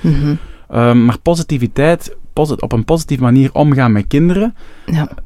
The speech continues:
Speaker 2: dat vind ik heel belangrijk in de opvoeding. En dat betekent niet grenzeloos opvoeden, of dat betekent niet geen, geen kader aanbieden,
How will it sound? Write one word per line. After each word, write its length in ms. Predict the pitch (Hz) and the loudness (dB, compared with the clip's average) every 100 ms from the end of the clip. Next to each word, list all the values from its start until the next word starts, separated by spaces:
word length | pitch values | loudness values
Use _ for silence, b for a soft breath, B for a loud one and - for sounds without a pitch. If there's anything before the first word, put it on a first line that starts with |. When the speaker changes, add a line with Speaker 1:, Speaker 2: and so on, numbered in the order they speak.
| - - - | -16 -18 -6
Speaker 2:
dat 240 | 139 135 | -4 -2
vind 180 | 139 123 | 2 2
ik 100 | - | 2
heel 200 | 117 110 | 0 2
belangrijk 460 | 101 95 87 98 | -2 -2 -4 -8
in 100 | 92 | -8
de 80 | 107 - | -10 -10
opvoeding. 460 | - - - 101 | -14 -14 -10 -8
En 60 | 117 | -6
dat 80 | 113 | -8
betekent 440 | - 131 120 113 | -2 0 2 4
niet 180 | 123 135 | 4 2
grenzeloos 640 | 113 113 117 104 80 - | 0 0 0 -2 -6 -8
opvoeden, 440 | - - - 82 80 | -12 -16 -12 -10 -6
of 60 | |
dat 100 | 107 | -6
betekent 420 | - - 110 104 104 | -8 -4 -4 -2 0
niet 280 | 113 120 | 2 2
geen, 220 | 110 101 98 | 0 -2 -2
geen 200 | 92 - | -4 -4
kader 440 | 101 127 139 131 | -4 -2 -4 -4
aanbieden, 540 | 135 143 139 156 180 | -2 0 0 -2 -4